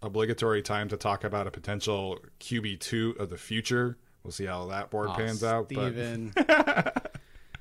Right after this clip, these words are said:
Speaker 1: um, you know, with, with Hampton, though, I feel good about potentially not taking a linebacker here,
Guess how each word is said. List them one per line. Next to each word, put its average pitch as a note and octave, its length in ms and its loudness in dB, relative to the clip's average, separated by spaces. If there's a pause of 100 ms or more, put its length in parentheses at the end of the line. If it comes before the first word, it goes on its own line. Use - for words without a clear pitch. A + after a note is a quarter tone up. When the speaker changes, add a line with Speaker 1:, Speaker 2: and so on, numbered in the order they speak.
(840)
Speaker 1:
um, C3 560 10
you C3 120 4
know, B2+ 240 6
with, B2+ 320 2
with C3+ 320 6
Hampton, F3 360 8
though, D3+ 140 12
I C3 120 12
feel C3 200 8
good A#2+ 200 6
about G#2+ 260 6
potentially G#2 340 -2
not F#2+ 320 -4 (300)
taking F#2+ 220 0
a E2+ 60 -6
linebacker A#2 680 4
here, C#3 380 2